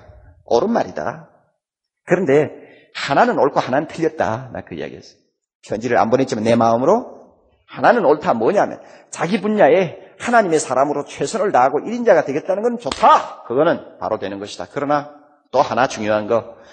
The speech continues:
자기 일이 예수님보다 더 중요하게 보이면 그것은 우상이지 주님을 위한 선한 일은 될 수 없다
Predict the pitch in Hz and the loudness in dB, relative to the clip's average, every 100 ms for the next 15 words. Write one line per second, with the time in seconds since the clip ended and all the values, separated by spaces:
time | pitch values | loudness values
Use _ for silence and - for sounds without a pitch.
0 | - - _ - 180 233 139 139 190 - | -20 -20 _ -2 0 0 -2 -2 -4 -4
1 | 117 147 156 160 135 123 120 147 - 123 | 2 2 4 0 2 0 2 -2 -2 -2
2 | 143 185 147 107 110 110 95 101 110 98 | 0 0 2 2 2 0 -4 -6 -6 -4
3 | 110 123 110 95 135 135 - - _ _ | 0 0 0 -2 -6 -8 -16 -20 _ _
4 | - 147 127 107 101 104 104 - - 120 | -2 0 2 2 0 2 2 2 0 0
5 | 156 151 147 120 - 90 - 87 98 | 0 -2 -2 -4 -4 -8 -6 -10 -10